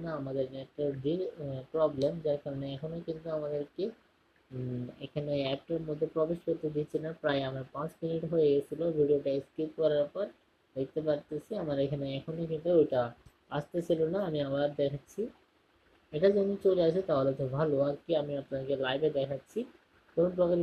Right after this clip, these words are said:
স্কিপ করতে, না, স্কিপ করতেছি না। এই বন্ধুরা দেখতে পারবেন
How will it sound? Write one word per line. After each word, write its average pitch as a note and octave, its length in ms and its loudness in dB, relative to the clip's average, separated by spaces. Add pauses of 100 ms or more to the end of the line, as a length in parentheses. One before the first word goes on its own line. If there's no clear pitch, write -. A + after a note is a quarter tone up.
(120)
স্কিপ E3 300 2
করতে, D#3 240 0 (120)
না, B2+ 80 0 (160)
স্কিপ F3 280 -6
করতেছি D3 460 -2
না। F3 60 -6 (1200)
এই C3+ 240 4
বন্ধুরা D#3+ 380 2
দেখতে D3+ 280 2
পারবেন D3+ 200 0